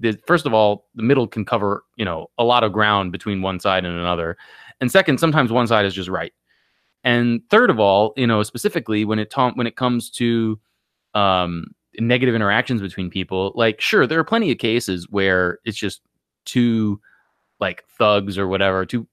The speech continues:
people with bad motivations and a lot of anger and hate just kind of going at each other. That definitely happens. But it also happens that even if one person isn't, like, a hundred percent, um, great, um,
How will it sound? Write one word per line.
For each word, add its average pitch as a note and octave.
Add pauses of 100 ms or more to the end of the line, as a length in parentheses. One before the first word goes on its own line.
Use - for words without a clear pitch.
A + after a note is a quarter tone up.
people D3+
with G#2+
bad A2
motivations G2
and F#2
a F2
lot F#2
of F#2
anger F#2
and F2+
hate F#2
just -
kind F2+
of E2+
going F#2+
at E2+
each E2
other. -
That C3+
definitely G#2
happens. - (560)
But C#3
it C#3+
also A3
happens A2
that G#2
even E3+
if B2
one A#2+
person A2+
isn't, G#2+
like, G2+
a G2
hundred G#2
percent, F#2+ (560)
um, E2+ (500)
great, F#2+ (540)
um, F2+